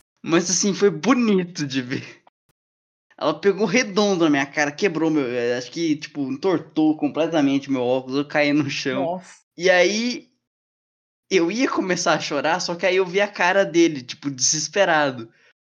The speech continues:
Speaker 1: E aí eu comecei a rir.
Speaker 2: <laughs>
Speaker 1: Eu comecei a rir, eu comecei a rir, aí ele riu comigo.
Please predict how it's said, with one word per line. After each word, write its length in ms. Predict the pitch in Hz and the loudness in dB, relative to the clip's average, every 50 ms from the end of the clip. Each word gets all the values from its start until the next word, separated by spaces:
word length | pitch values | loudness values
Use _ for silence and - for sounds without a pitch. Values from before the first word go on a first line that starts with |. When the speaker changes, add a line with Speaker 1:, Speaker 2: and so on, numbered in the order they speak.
| _ _ _ 226 - - 240 - | _ _ _ -18 -16 -14 -16 -4
Speaker 1:
E 100 | - 170 | 0 4
aí 80 | 185 196 | 6 6
eu 100 | 214 214 | 6 6
comecei 420 | - 254 240 247 269 - 196 240 254 | 2 0 2 2 0 2 2 2 2
a 60 | 302 | 2
rir. 300 | 330 302 320 320 - - - - - _ _ _ _ | 4 4 4 4 4 0 -8 -18 -20 _ _ _ _
Speaker 2:
<laughs> 880 | 254 240 - 254 240 - - 247 233 - - 254 214 202 - - - - | -16 -4 -2 -2 -2 -2 -2 -4 -4 -2 -2 -4 -4 -4 -8 -12 -8 -8
Speaker 1:
Eu 200 | 180 170 190 202 | -4 -4 -4 -4
comecei 400 | 175 196 185 208 202 196 - 202 | -4 -2 -2 -2 -2 -2 -2 -2
a 80 | 202 196 | 0 0
rir, 280 | - 196 202 233 226 220 | 0 -2 -2 0 2 2
eu 120 | 220 214 | 0 0
comecei 440 | 190 190 180 180 175 170 175 180 190 | -2 -6 -6 -4 -6 -4 0 2 2
a 80 | 202 | 2
rir, 260 | 202 254 226 202 226 233 | 2 0 -4 -4 -4 -2
aí 180 | 214 180 180 180 | -2 -2 -2 -4
ele 160 | 190 208 - | -4 -4 -4
riu 260 | - - 190 185 165 | -2 0 -2 -2 -2
comigo. 720 | 170 - 180 175 180 175 170 170 190 190 196 226 285 - | -4 -10 -12 -8 -4 -4 -2 -2 -4 -4 -6 -10 -12 -14